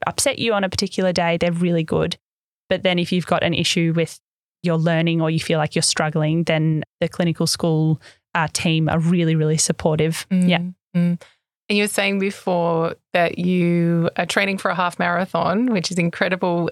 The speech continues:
Speaker 2: So it sounds like staying fit and healthy is also something that helps you kind of deal with the rigor of the, the rotations that you're doing.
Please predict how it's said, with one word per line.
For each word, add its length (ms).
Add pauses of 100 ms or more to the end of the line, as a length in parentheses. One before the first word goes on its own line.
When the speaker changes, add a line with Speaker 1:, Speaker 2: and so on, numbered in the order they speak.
Speaker 2:
So 220
it 380
sounds 260
like 200 (180)
staying 380
fit 420
and 120
healthy 300
is 80
also 260
something 360
that 240 (380)
helps 300
you 340
kind 240
of 280 (240)
deal 200
with 120
the 100
rigor 420
of 240
the, 300
the 180
rotations 640
that 140
you're 140
doing. 480